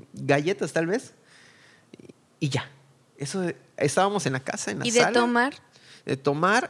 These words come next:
Speaker 1: ah, Jamaica. Mi papá trabajaba en,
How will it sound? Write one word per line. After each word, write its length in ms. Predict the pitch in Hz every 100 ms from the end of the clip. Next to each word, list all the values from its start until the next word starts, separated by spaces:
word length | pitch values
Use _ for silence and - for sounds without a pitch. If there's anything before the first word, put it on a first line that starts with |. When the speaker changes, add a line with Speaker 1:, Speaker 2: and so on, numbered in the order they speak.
| -
Speaker 1:
ah, 320 | - 160 147 131
Jamaica. 480 | 135 139 135 131 - - -
Mi 100 | 143
papá 240 | 143 170
trabajaba 600 | 165 147 139 143 156 143 131
en, 540 | 123 127 123 120